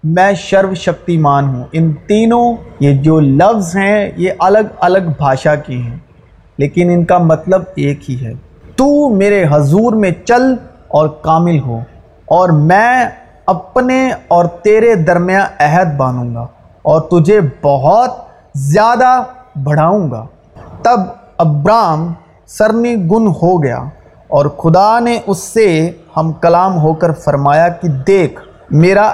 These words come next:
عہد تیرے ساتھ ہے اور تو بہت قوموں کا باپ ہوگا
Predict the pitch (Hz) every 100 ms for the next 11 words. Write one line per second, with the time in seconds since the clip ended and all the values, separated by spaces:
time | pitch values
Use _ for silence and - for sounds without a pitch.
0 | - 185 208 214 - 180 180 170 160 160
1 | 165 - 127 120 139 - - _ _ _
2 | _ - 139 - - 214 156 127 151 147
3 | 131 151 254 285 - 208 190 190 208 190
4 | 156 170 147 127 - 196 226 233 214 214
5 | 220